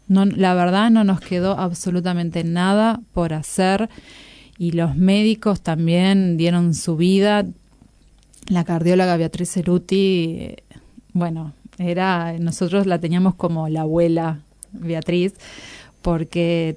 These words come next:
todos le-, los médicos, los enfermeros, todos, todos, la verdad que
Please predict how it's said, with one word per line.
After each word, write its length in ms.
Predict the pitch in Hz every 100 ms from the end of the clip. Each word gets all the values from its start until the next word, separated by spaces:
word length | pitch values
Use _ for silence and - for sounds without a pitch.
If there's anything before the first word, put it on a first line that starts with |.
| -
todos 360 | 208 190 165
le-, 280 | 156 156 165 156 170 175 165
los 260 | 175 156 151
médicos, 640 | 190 214 220 220 208 196
los 160 | 165 151
enfermeros, 840 | 160 - 160 175 190 202 160 156 - -
todos, 380 | 220 180 160
todos, 520 | - 214 233 254 - -
la 160 | 165
verdad 380 | 160 156 185 196
que 160 | 196